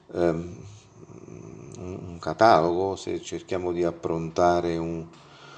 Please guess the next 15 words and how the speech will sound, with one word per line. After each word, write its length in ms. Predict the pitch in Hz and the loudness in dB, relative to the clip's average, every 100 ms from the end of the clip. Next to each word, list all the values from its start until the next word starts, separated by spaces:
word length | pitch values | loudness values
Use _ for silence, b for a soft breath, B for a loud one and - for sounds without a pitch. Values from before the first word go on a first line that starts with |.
| B B _ - 87 | B B _ -18 -12
un, 1160 | 82 82 82 82 82 82 92 92 - 90 90 95 | -8 -8 -8 -10 -10 -10 -10 -10 -10 -10 -10 -8
una 140 | 87 | -6
situazione, 1120 | - 90 90 85 - 113 98 90 92 92 - | -4 0 2 4 12 12 12 10 4 0 -2
eh, 380 | 87 82 82 80 - - - - _ _ _ _ _ _ B B B - | -4 -4 -4 -6 -14 -20 -20 -20 _ _ _ _ _ _ B B B -18
diciamo, 240 | 87 90 85 | -12 -4 0
degli 240 | 85 82 | 0 2
arsenali 720 | 87 - - 87 95 90 80 | 2 0 0 4 6 6 2
mondiali, 760 | 82 139 135 82 73 85 131 147 B B B B B B - | 0 -2 0 -2 -2 -2 -2 -2 B B B B B B -6
ci 160 | - | -2
si 140 | 107 170 | 6 6
accorge 840 | 175 - 73 71 87 107 131 - | 6 0 -4 -4 -6 -4 -4 -6
che, 340 | - 101 104 101 | -2 2 2 2
eh, 280 | 90 82 82 | -2 0 0
nel 260 | 101 139 | 0 -2
mondo 520 | 76 67 64 - 98 | -4 -8 -10 -12 -14